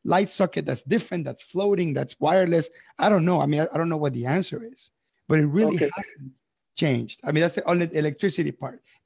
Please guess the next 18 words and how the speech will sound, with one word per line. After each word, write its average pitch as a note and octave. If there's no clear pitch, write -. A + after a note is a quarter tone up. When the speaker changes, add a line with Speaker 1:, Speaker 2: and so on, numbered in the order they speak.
Speaker 1:
And, -
and F#3
again, F3
I C3
Speaker 2:
Yeah. D3
Speaker 1:
don't D#3+
want D#3
any D#3+
houses D3
to C#3
burn C#3
down. D3+
I C3+
agree C#3+
with F3
you. C#4
Speaker 2:
<laughs> -
Yeah. D#3+